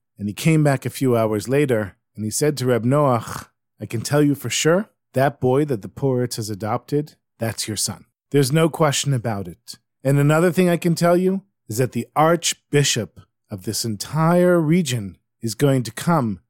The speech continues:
and baptize your son and make him a Christian. And this is all scheduled to happen tomorrow." He said, "What incredible hashgacha pratit. Here you show up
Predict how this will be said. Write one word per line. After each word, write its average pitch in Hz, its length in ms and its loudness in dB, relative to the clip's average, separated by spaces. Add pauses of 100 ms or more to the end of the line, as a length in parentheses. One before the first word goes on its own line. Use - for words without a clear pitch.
(160)
and 101 240 -8
baptize 131 680 0
your 113 120 -2
son 110 500 -2 (240)
and 101 160 -4
make 139 240 0
him 113 160 -6
a 92 40 -12 (120)
Christian. - 400 -8 (320)
And 139 140 0
this 123 180 2
is 113 140 -4
all 131 220 4
scheduled 131 500 -2
to 110 60 -10
happen 104 360 -6
tomorrow." 110 540 -6 (160)
He - 80 -16
said, 175 260 -2
"What 208 140 2
incredible 160 540 2
hashgacha 120 480 -4
pratit. 107 500 -6
Here 135 180 0
you 143 160 0
show 123 280 0
up 135 320 0